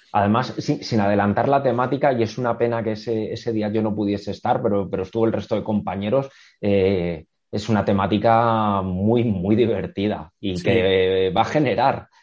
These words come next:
Speaker 1: no polémica o controversia, pero, pero seguro que sí comentarios, porque,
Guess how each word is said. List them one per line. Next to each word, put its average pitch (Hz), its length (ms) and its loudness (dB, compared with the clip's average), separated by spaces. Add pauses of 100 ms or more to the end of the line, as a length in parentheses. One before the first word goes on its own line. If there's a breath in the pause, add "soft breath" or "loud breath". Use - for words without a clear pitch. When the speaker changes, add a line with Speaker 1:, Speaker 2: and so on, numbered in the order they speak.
Speaker 1:
no 151 200 2
polémica 160 540 0
o 143 80 -2
controversia, 135 580 -6
pero, 117 360 -4
pero 101 180 -6
seguro 123 380 -2
que 160 80 -2
sí - 100 -6
comentarios, 95 720 -6
porque, 95 380 -2